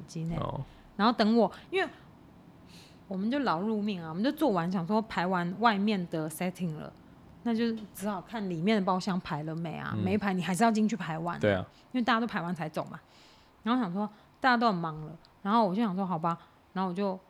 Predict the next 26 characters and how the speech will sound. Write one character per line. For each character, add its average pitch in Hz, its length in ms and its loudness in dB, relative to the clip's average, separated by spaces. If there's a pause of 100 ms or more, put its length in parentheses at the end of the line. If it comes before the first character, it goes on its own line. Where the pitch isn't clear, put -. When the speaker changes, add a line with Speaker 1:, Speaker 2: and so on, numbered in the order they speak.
(440)
Speaker 1:
外 254 100 4
面 240 120 4
排 196 140 0
完 170 120 0
我 151 120 -4
就 190 80 2
要 202 100 6
去 208 200 0
里 156 80 -2
面 170 140 -2
排， 170 140 -4
我 170 40 -4
想 180 120 0
说 185 80 2 (120)
那 269 180 2
人 156 280 0
嘞， 151 160 -12 (120)
不 214 80 0
是 220 40 2
说 220 140 2
要 214 80 4
进 214 160 0
去 202 160 0
里 151 80 -2
面 165 180 -4
排 - 220 -12